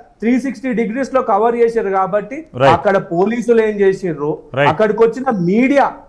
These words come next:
Speaker 1: ఫోర్త్ ఎస్టేట్ అనుకునే మీడియా పర్సన్స్ కెమెరాని ఫస్ట్ డౌన్ చేసిన తర్వాత,
Speaker 2: మ్మ్.
Speaker 1: ఆ కెమెరా పర్సన్ ని కొట్టి కెమెరాని లాక్కున్న తర్వాత అప్పుడు మా అందరి మీద దాడి మొదలు పెట్టారు.
Speaker 2: రైట్.
Speaker 1: అందుకే నేను చెప్తున్నాను,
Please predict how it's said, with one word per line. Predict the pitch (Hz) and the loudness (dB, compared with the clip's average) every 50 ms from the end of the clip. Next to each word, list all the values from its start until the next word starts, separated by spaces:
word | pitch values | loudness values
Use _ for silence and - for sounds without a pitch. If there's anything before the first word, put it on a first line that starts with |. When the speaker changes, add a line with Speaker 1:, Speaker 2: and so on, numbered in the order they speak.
| _ _ _ _ - | _ _ _ _ 0
Speaker 1:
ఫోర్త్ | 202 214 240 277 247 - 262 | 2 4 4 4 2 2 0
ఎస్టేట్ | 254 254 254 - 254 254 247 220 | 0 0 -2 -2 -2 0 0 0
అనుకునే | 240 240 240 233 240 240 233 233 | 0 -2 -2 -2 -2 -2 0 0
మీడియా | 220 196 196 208 233 233 240 247 247 | 0 0 -2 -2 0 0 0 0 0
పర్సన్స్ | 247 240 214 214 208 214 226 226 226 220 226 | 0 -2 -2 -2 -2 -4 -6 -6 -4 -4 -4
కెమెరాని | 220 214 202 170 175 208 226 233 233 226 220 226 202 | -2 0 0 -2 0 0 0 2 2 0 -2 -4 -4
ఫస్ట్ | - 185 185 180 - - 254 | -4 -4 -4 -4 -6 -6 -6
డౌన్ | 202 160 151 139 147 202 254 262 247 | -4 -2 0 2 2 2 2 2 2
చేసిన | 262 240 233 240 220 202 - | 2 2 0 0 -4 -4 -2
తర్వాత, | 170 165 175 180 190 190 - 170 | -2 -2 0 0 -2 -2 -2 -4
Speaker 2:
మ్మ్. | 139 - - - _ _ - 151 | -6 -8 -10 -18 _ _ -2 0
Speaker 1:
ఆ | 165 175 175 165 | 2 2 2 2
కెమెరా | 156 - 175 165 196 220 240 247 | 0 0 -2 -2 0 0 0 0
పర్సన్ | 233 226 226 226 - 220 226 | 0 0 -2 -2 -2 -4 -6
ని | 226 208 | -6 -4
కొట్టి | 220 196 185 - - 247 | -2 -2 -2 -2 -4 -6
కెమెరాని | 196 - 196 190 208 226 254 262 262 247 208 | -4 -2 -2 -2 0 0 0 0 0 0 -2
లాక్కున్న | 175 160 - 165 175 - - 285 269 262 240 | -2 0 0 0 -2 -4 -6 -6 -6 -4 -4
తర్వాత | 226 220 214 226 233 240 233 226 196 202 - - - - _ _ - | -2 -2 0 2 2 0 2 0 0 -2 -2 -6 -14 -20 _ _ -2
అప్పుడు | 156 165 160 - - 277 294 | -2 -2 -2 -2 -2 0 0
మా | 277 262 254 | 2 4 4
అందరి | 233 214 220 214 233 226 233 | 4 4 4 4 4 4 4
మీద | 226 220 | 4 4
దాడి | 226 233 180 185 180 190 196 196 | 4 4 4 2 2 2 0 0
మొదలు | 196 175 180 180 180 165 | 0 0 0 0 0 -2
పెట్టారు. | 165 160 151 147 131 117 - - - _ - 127 | -4 -4 -6 -8 -10 -10 -12 -16 -16 _ -4 0
Speaker 2:
రైట్. | 131 165 175 | 2 2 4
Speaker 1:
అందుకే | 180 202 240 233 262 | 4 2 2 4 4
నేను | 262 262 247 | 4 4 4
చెప్తున్నాను, | 226 202 208 202 214 - 233 226 202 170 147 123 | 4 4 2 2 2 2 2 4 4 2 0 -2